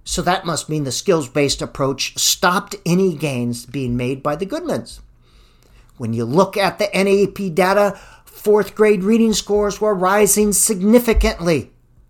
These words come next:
But from two thousand and thirteen to two thousand and twenty-two, the gains were not nearly as significant. So we can say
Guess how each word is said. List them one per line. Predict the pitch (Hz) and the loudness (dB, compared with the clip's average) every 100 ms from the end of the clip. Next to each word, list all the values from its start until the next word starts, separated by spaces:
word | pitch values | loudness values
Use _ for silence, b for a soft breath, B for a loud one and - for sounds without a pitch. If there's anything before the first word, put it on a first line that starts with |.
| _ _ - - - _ _ _ - | _ _ -20 -20 -20 _ _ _ -18
But | 147 | -16
from | - 143 131 | -12 -10 -10
two | - 220 | -8 -6
thousand | 190 196 185 180 175 | 2 4 4 2 0
and | 160 - | 0 0
thirteen | 190 185 - - 208 214 254 269 - - - - _ _ _ - - _ _ _ _ _ _ | 2 2 -2 -4 0 0 -2 -6 -16 -20 -20 -20 _ _ _ -20 -20 _ _ _ _ _ _
to | - | -4
two | - 214 196 | 0 2 2
thousand | 202 175 170 160 | 4 4 4 0
and | 143 120 | -6 -6
twenty-two, | 160 160 151 - 151 156 | -4 -4 -6 -4 -2 -4
the | - 135 | -6 -8
gains | 123 160 160 160 - | -2 0 0 -2 -2
were | 143 | -2
not | 143 147 - 160 | -2 -4 -4 -6
nearly | 139 151 151 156 151 | -2 0 2 0 -2
as | 135 135 - | -4 -2 -2
significant. | 131 120 117 113 - 110 - B | -4 -6 -6 -8 -14 -14 -16 B
So | B 269 254 | B 0 2
we | 302 | 2
can | 294 302 | 0 2
say | 294 294 277 175 | 4 6 4 2